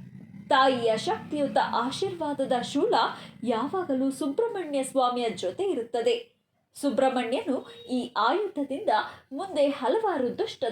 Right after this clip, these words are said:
ದೈತ್ಯರನ್ನ ಸಂಹಾರ ಮಾಡಿದನು. ಇಂತಹ ಸುಬ್ರಹ್ಮಣ್ಯ ಸ್ವಾಮಿ ನವಿಲನ್ನ ವಾಹನ ಮಾಡಿಕೊಂಡ ಬಗ್ಗೆ ಒಂದು ಪುರಾಣದ ಕಥೆ ಇದೆ. ಹೌದು, ಪೂರ್ವದಲ್ಲಿ ಕಶ್ಯಪ ಪ್ರಜಾಪತಿಯಿಂದ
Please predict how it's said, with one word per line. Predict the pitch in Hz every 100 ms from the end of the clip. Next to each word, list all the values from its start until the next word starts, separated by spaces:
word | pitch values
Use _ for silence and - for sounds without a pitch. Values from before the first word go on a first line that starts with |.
| 220
ದೈತ್ಯರನ್ನ | 277 - - 320 339 427 220 - - _ -
ಸಂಹಾರ | 214 349 - 254 214
ಮಾಡಿದನು. | 202 214 214 233 226 214 - _ _ _ _ _ _ _ _ _ _ _ _ - _
ಇಂತಹ | 294 370 427 370 277 262
ಸುಬ್ರಹ್ಮಣ್ಯ | 277 208 466 480 440 359
ಸ್ವಾಮಿ | - 269 269 392 240 - - -
ನವಿಲನ್ನ | 240 262 427 480 415 415 302 254 - 208
ವಾಹನ | 214 226 - 427 415
ಮಾಡಿಕೊಂಡ | 359 330 311 311 302
ಬಗ್ಗೆ | 262 311 - 269 - - -
ಒಂದು | 311 370 302 311
ಪುರಾಣದ | - 240 262 440 392
ಕಥೆ | 233 226 214 226
ಇದೆ. | 220 226 226 - _ _ -
ಹೌದು, | 254 220 381 - _ _ -
ಪೂರ್ವದಲ್ಲಿ | 294 359 466 453 427 294 339 - - -
ಕಶ್ಯಪ | 330 - 349 311 277
ಪ್ರಜಾಪತಿಯಿಂದ | 254 226 269 359 381 - 302 359